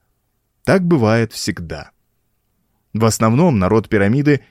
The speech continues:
не был убеждён в существовании другого населённого мира посреди тьмы.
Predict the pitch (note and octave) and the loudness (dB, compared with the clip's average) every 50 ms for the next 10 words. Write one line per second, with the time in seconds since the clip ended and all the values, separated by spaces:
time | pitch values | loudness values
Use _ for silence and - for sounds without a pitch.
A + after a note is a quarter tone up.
0 | _ - - A2 E3 F#3+ E3 G#2 G2 F2+ F2+ E2+ F#2+ F2+ F2+ G#2 A2+ A#2+ A#2 - | _ -4 0 2 2 2 2 2 0 -2 -2 -2 -4 -2 0 0 0 0 0 -2
1 | - G2+ - G2+ F#2 - G2+ F#2 F#2+ G2+ G#2+ A2+ A#2 A2 G#2 F2 G#2+ G2+ F2+ G2+ | -6 -6 -4 -6 -4 -4 -4 -2 0 0 2 2 2 0 0 0 -2 -2 0 0
2 | A#2 A#2+ A2+ A#2 A2+ G#2 - - G2+ F#2+ G2 G2+ G2+ G2 F#2+ F#2 F2+ F#2 G2 A2 | 2 2 2 2 0 0 -2 -2 -2 0 0 0 0 0 0 0 0 0 0 0
3 | A#2+ A#2 A2+ - - G2 - - F#2 F2 E2+ F#2+ F2 - G2 A2+ C3+ B2+ F#2 D#2 | 0 0 -2 -2 -2 -4 -4 -4 -8 -8 -8 -8 -8 -4 -4 -2 -2 -2 -4 -6